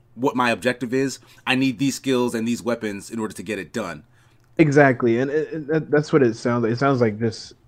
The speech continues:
Speaker 2: you know, a lot of these tactic games are virtually puzzle games. <laughs>
Speaker 1: Right,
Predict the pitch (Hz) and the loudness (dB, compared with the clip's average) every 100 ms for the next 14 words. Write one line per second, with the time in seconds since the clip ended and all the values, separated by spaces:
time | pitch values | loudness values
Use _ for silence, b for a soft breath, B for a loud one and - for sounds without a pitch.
0 | - 226 214 196 - - 143 160 151 151 | 2 6 8 6 2 4 8 8 8 6
1 | 165 127 120 123 120 113 104 98 120 - | 4 4 2 0 2 0 -2 -8 -18 -18
2 | 117 113 120 117 120 107 101 107 101 95 | -14 -4 -2 -2 -4 -8 -6 -8 -8 -8
3 | 95 117 - - - 123 117 | -10 -12 -4 2 2 4 6